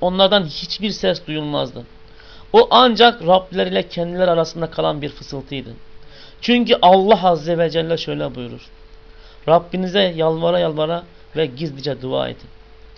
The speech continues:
Yine Allah-u Teala sözünden razı olduğu bir kulu zikrederek şöyle buyurur. Hani o Rabbine gizlice niyaz edip yalvarmıştı da.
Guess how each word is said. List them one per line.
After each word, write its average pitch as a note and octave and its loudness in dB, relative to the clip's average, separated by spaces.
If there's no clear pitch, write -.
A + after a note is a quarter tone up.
Yine G#3 2
Allah-u G#3+ 6
Teala G#3+ 2
sözünden G3 -2
razı F#3 2
olduğu F3 -4
bir F3+ -8
kulu F3 -8
zikrederek E3 -4
şöyle D#3 -4
buyurur. B2 -8
Hani G#3+ 2
o F3 4
Rabbine F#3 2
gizlice E3+ -2
niyaz E3 0
edip D#3+ -6
yalvarmıştı C#3+ -8
da. A2+ -14